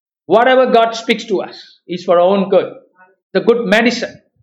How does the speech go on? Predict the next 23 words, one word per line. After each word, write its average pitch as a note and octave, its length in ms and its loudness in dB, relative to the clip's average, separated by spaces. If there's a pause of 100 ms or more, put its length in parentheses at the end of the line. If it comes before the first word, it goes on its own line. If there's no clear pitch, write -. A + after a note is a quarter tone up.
(460)
Swallow B3+ 440 2
it D3+ 120 -4 (880)
and D#3+ 100 -8 (140)
get A3+ 100 2
up B3 140 0
and G#3 160 0
walk. F3+ 200 0 (1200)
Amen. G#3 340 2 (880)
நான் A3+ 180 2
திரும்ப A#3 220 2
திரும்ப A#3 300 2
ஜெபம், G#3 320 2
அது F#3 120 0
கண்டிச்சுக்கிட்டே G#3+ 560 -2
இருக்கேன். D3 260 -6 (340)
ஒரே G3+ 220 4
காரியத்தை G#3+ 400 2
எத்தனை G#3 240 -2
தடவை G3+ 160 2
ஜெபிப்பீங்க? F#3 520 -2 (640)
ஜெபிச்ச B3 320 2
பிற்பாடு G#3+ 320 2
விசுவாசிங்க, G#3 540 0